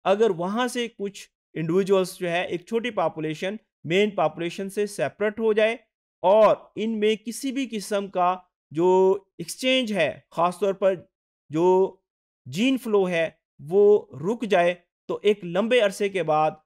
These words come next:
ये दोनों पॉपुलेशन सेपरेट स्पीशीज के अंदर कन्वर्ट होंगी। यानी जो मेन पॉपुलेशन है उसके बाद ये जो स्मॉल पॉपुलेशन है ये भी एक इंडिपेंडेंट स्पीशीज के अंदर कन्वर्ट हो जाएगी। अब यहाँ पे जो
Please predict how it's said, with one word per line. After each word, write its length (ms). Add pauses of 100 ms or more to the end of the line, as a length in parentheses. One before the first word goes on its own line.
(180)
ये 480 (160)
दोनों 360
पॉपुलेशन 680 (220)
सेपरेट 480 (260)
स्पीशीज 400
के 80
अंदर 220
कन्वर्ट 400
होंगी। 340 (240)
यानी 160
जो 120
मेन 220
पॉपुलेशन 540
है 200 (360)
उसके 280
बाद 300
ये 140
जो 140
स्मॉल 320
पॉपुलेशन 520
है 160
ये 160
भी 140 (100)
एक 260
इंडिपेंडेंट 600 (100)
स्पीशीज 400
के 80
अंदर 280 (380)
कन्वर्ट 340
हो 140
जाएगी। 340 (600)
अब 280 (560)
यहाँ 300
पे 100 (440)
जो 640